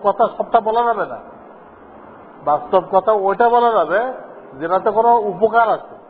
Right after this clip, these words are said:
যে বাস্তবের মধ্যে কোনো উপকার নেই, ঝগড়া আছে, ওই বাস্তবটাও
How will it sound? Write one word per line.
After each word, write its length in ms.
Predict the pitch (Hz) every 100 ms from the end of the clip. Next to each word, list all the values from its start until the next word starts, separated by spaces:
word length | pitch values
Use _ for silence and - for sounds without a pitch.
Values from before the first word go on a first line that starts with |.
| - - - - - - - - - - - - - - - -
যে 120 | 151
বাস্তবের 460 | 156 160 - 190 202
মধ্যে 220 | 214 214
কোনো 180 | 226 226
উপকার 400 | 196 196 220 226
নেই, 280 | 196 156 151 - - -
ঝগড়া 300 | 139 147 180
আছে, 340 | 208 190 - 123 - - - - - - - - - -
ওই 100 | -
বাস্তবটাও 760 | 160 160 - 185 208 214 294 311